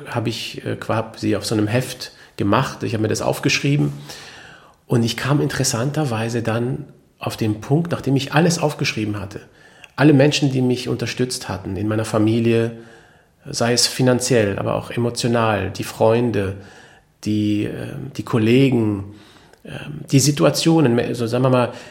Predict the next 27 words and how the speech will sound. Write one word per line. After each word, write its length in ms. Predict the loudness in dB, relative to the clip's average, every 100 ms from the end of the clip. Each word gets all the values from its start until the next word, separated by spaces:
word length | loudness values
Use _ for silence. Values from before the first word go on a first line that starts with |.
| -8
Menschen, 840 | 2 2 2 0 0 2 0 -4 -4
die 140 | -4
ich 220 | -4 -10 -10
vielleicht 300 | -4 -2 0
privat 340 | 2 4 2
auch 120 | 2
nicht 160 | 2 4
so 120 | 2
kannte, 380 | 2 0 0 0
die 140 | 0
aber 180 | 2 2
aufgetreten 640 | 2 2 0 2 0 2
sind 180 | 2 2
in 80 | 0
meinem 240 | 0 2
Leben. 220 | 2 0 -2
Und 480 | -6 -16 -16 -4 0
nachdem 260 | 2 2
ich 80 | 2
diese 220 | 2 4
Übung 260 | 4 4 2
fertig 540 | 2 2 2 -2 -2
hatte, 280 | -4 -4 -2
habe 100 | -4
ich 100 | -4
dann 100 | -4
festgestellt, 720 | -2 -2 -2 -4 -2 -2 -4